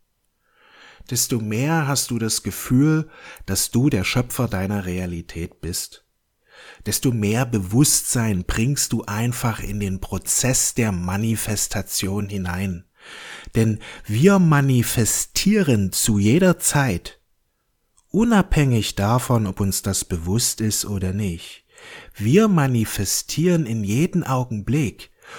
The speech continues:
Und das sollten wir uns immer wieder bewusst machen, weil wir, wenn wir uns dessen bewusst sind,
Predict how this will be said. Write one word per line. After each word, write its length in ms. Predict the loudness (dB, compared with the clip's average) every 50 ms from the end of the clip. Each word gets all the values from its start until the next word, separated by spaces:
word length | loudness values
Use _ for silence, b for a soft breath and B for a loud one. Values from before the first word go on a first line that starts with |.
| B B B B B B
Und 180 | B -2 0 0
das 260 | 0 0 0 0 0
sollten 520 | 0 2 4 4 4 4 2 2 -2 0 2
wir 120 | 0 0
uns 320 | -2 -4 -4 -2 -2 -4
immer 480 | -4 -2 -2 0 0 2 0 0 -2 -4
wieder 300 | -4 -4 -2 -2 -4 -4
bewusst 640 | -4 -6 -8 -6 -6 -6 -4 -4 -6 -6 -6 -6
machen, 460 | -4 -4 -4 -4 -6 -6 -8 -8 -10 -14 _ B B B B B B B B -2
weil 260 | 0 0 0 2 2
wir, 340 | 2 2 2 2 0 -2 B B B B B B B B
wenn 160 | 0 2 2
wir 100 | 4 2
uns 240 | 2 2 0 0 2
dessen 300 | 4 4 4 4 0 0
bewusst 540 | 0 0 0 0 -2 -2 -2 -6 -6 -4 0
sind, 520 | 2 2 4 4 2 0 -2 -6 -14 _